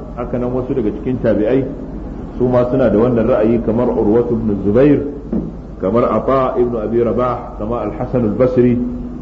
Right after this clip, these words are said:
kamar Al-Imam Az-Zuhri a wani kauli da aka jingina masa da cewa akwai kaulin da yake cewa Al-Imam Az-Zuhri yana bambancewa tsakanin bacci mai yawa da wanda yake dan kadan.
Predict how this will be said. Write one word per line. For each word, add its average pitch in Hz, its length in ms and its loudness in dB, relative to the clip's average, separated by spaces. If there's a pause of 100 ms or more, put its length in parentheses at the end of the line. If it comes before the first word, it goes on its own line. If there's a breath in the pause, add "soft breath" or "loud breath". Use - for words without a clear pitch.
(480)
kamar 131 460 0
Al-Imam 117 480 0
Az-Zuhri 123 480 4 (880)
a 110 120 0
wani 120 260 2
kauli 127 360 2
da 107 120 -2
aka 117 160 -2
jingina 107 420 2
masa 113 380 0 (240)
da 107 60 -2 (100)
cewa 110 440 2
akwai 117 240 0
kaulin 123 360 2
da 107 60 0
yake 110 300 0
cewa 110 160 2
Al-Imam 107 400 2
Az-Zuhri 131 400 6 (540)
yana 113 240 0
bambancewa 107 640 0
tsakanin 104 680 -2
bacci 117 340 2
mai 107 140 6
yawa 123 260 6
da 101 100 2
wanda 104 220 2
yake 98 240 0
dan 92 180 -4
kadan. 73 240 -6